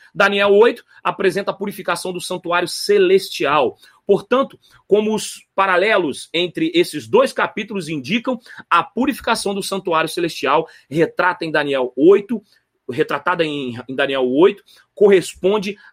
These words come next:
à cena do juízo de Daniel sete. Bom, pra isso você tem que ler Daniel sete e oito. É importante, né? Isso aí, por favor, né? Se não ler,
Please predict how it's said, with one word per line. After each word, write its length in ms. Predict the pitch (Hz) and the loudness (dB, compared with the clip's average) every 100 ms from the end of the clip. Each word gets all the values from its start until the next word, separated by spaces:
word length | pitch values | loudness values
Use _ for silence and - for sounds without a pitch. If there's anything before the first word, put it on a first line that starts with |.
| _ | _
à 140 | 175 | -2
cena 680 | 160 - - 208 226 233 247 - _ 143 | -2 -6 -4 -2 -2 -2 -4 -8 _ _
do 140 | 208 | -8
juízo 420 | 180 196 160 175 | -6 -8 -8 -10
de 100 | 170 | -10
Daniel 340 | 170 170 156 180 | -8 -4 -2 -2
sete. 460 | - 113 - - | 0 -2 -2 -6
Bom, 180 | 123 123 | -4 -4
pra 220 | - 131 | -2 -2
isso 120 | - | 0
você 80 | - | -4
tem 140 | - 220 | -4 -6
que 240 | 269 349 _ _ | -6 -8 _ _
ler 380 | 131 170 196 - _ - | 2 2 2 -4 _ -4
Daniel 420 | 156 165 156 196 202 _ | -2 2 2 2 -2 _
sete 560 | - - 190 208 240 - | -2 2 4 2 -4 -2
e 120 | 294 | 4
oito. 440 | 220 220 185 - | 8 8 6 -2
É 60 | 98 | -16
importante, 720 | 104 208 - 196 202 127 - | -10 -10 -4 -2 -2 -4 -8
né? 300 | 120 170 101 | -6 -6 -8
Isso 160 | 95 151 | -10 -10
aí, 140 | 156 | -10
por 120 | - | -10
favor, 360 | - 196 160 107 | -10 -8 -8 -8
né? 80 | 92 | -14
Se 160 | - | -16
não 80 | 160 | -10
ler, 240 | 170 185 | 0 -2